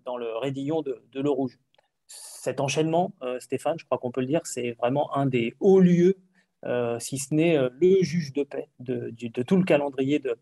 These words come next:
de, de la Formule un. Sauf que depuis plusieurs années maintenant, hein, ce raidillon, il est regardé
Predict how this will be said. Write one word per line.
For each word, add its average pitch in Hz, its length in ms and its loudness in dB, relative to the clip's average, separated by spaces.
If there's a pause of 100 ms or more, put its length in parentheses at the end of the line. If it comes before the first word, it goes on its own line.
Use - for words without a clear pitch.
(360)
de, 120 240 2
de 139 100 2
la 127 120 6
Formule 135 340 0
un. 202 100 2
Sauf 196 160 -6
que - 80 0
depuis 196 320 0
plusieurs 185 480 -2
années 233 200 0
maintenant, 120 360 -14
hein, 120 100 -8
ce - 160 -6
raidillon, 156 480 2
il 147 120 0
est 143 40 4
regardé 165 460 0